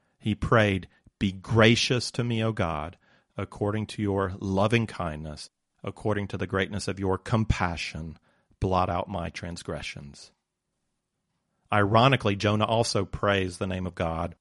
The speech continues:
but he does so to tell God that this is exactly why he didn't want to go to Nineveh in the first place. Uh, Jonah wanted vengeance on the merciless Assyrians, the superpower of the north.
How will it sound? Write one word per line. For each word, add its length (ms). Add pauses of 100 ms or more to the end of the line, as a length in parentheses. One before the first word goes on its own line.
(420)
but 140
he 160
does 220
so 180
to 100
tell 260
God 320
that 160
this 180
is 120
exactly 760
why 240
he 120
didn't 200
want 140
to 40
go 120
to 100
Nineveh 300
in 80
the 80
first 260
place. 340 (440)
Uh, 60
Jonah 380
wanted 520
vengeance 520
on 100
the 60
merciless 500
Assyrians, 600
the 100
superpower 560
of 80
the 100
north. 360